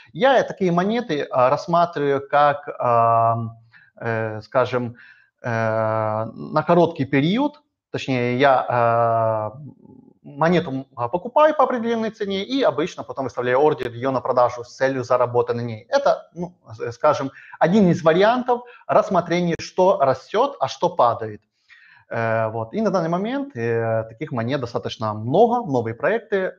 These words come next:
э, и которые несут с собой краткосрочный потенциал, скажем так. На долгосрок я не знаю, и вряд ли кто-то знает,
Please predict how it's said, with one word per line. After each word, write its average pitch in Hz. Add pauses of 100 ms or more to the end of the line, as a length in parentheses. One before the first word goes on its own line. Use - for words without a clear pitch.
э, 113
и 165
которые 165
несут 147
с -
собой 151 (100)
краткосрочный 165
потенциал, 127
скажем 117
так. 117 (400)
На 170
долгосрок 202
я 135
не 127
знаю, 165
и 131
вряд 139
ли 135
кто-то -
знает, 165